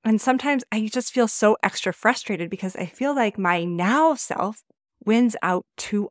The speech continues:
often over my long-term self. Do you relate to this at all? The reason this happens most often is because I don't tell myself this one truth. It's discomfort now or it's discomfort later.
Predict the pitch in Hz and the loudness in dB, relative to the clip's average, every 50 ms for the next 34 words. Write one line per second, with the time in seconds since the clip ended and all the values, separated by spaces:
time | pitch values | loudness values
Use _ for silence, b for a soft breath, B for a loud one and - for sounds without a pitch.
0 | - - 170 185 190 - - - 180 170 - - 180 165 175 175 175 170 165 165 | 0 4 4 4 4 0 -4 -8 -8 -6 -6 -6 -6 -4 -4 -2 -2 -2 -2 -2
1 | 160 156 156 156 160 156 - - 147 143 143 143 - - 123 - - - - - | 0 0 -2 -2 -4 -8 -10 -12 -12 -10 -12 -10 -10 -10 -10 -10 -10 -14 -20 -20
2 | _ _ _ _ _ _ - - 202 202 190 180 165 170 214 - - - 269 269 | _ _ _ _ _ _ -8 -2 -2 0 2 2 0 0 -2 -4 -6 -8 -6 -6
3 | 285 - - 233 226 - 233 262 269 285 294 - _ _ _ _ _ _ _ _ | -6 -4 -4 -4 -2 0 0 0 0 -2 -4 -8 _ _ _ _ _ _ _ _
4 | _ _ _ _ _ _ _ _ - 220 226 214 247 262 269 349 330 277 254 220 | _ _ _ _ _ _ _ _ -2 0 2 2 2 2 2 2 2 2 2 2
5 | - - 226 - 233 - 220 190 170 196 180 175 - - - - 196 220 220 - | 0 2 2 2 2 2 -2 -2 0 0 -2 -2 -2 -2 0 2 2 2 2 0
6 | 214 185 185 175 - - 196 185 - - 185 180 175 170 - _ _ _ _ _ | -2 -2 -2 -2 -4 -6 -8 -6 -4 -2 -2 -2 -2 -2 -6 _ _ _ _ _
7 | _ _ _ _ _ - 196 208 220 214 214 214 - - - - - 170 170 196 | _ _ _ _ _ 0 2 4 4 4 4 2 2 -2 -6 -4 -2 -2 0 0
8 | 214 240 247 - - 277 269 277 262 - - 185 165 156 190 208 220 214 - - | 0 0 -2 -2 0 2 2 2 0 -2 -6 -8 -2 2 4 4 4 4 0 -6
9 | - - _ _ _ _ _ - 185 180 165 165 160 160 160 - - _ _ _ | -10 -12 _ _ _ _ _ -4 -2 0 0 0 0 -2 -6 -8 -10 _ _ _
10 | - - - - - - - - - - - - _ _ _ _ _ _ _ _ | -14 -10 -6 -6 -6 -6 -8 -10 -18 -20 -20 -20 _ _ _ _ _ _ _ _
11 | _ _ _ _ _ _ _ _ _ _ _ - 180 175 - - - 180 180 - | _ _ _ _ _ _ _ _ _ _ _ -6 -4 -4 -4 -2 -2 -2 -2 -2
12 | - - - - 185 196 - - 302 311 - 277 269 262 254 254 240 247 247 240 | -6 -6 -2 0 0 0 0 0 -2 -2 -2 -2 0 2 4 4 6 4 4 2
13 | 240 _ _ _ _ _ _ _ _ - 202 202 - - 202 185 - - - - | 0 _ _ _ _ _ _ _ _ 2 4 4 6 4 2 0 -2 -4 -2 -2
14 | 175 - - - - - - 175 156 - - - 156 - 180 170 151 147 147 - | -2 -2 -2 -6 -6 -4 -4 -4 -4 -4 -4 -6 -6 -6 -6 -6 -6 -6 -6 -6
15 | - - - 180 - | -8 -12 -14 -18 -20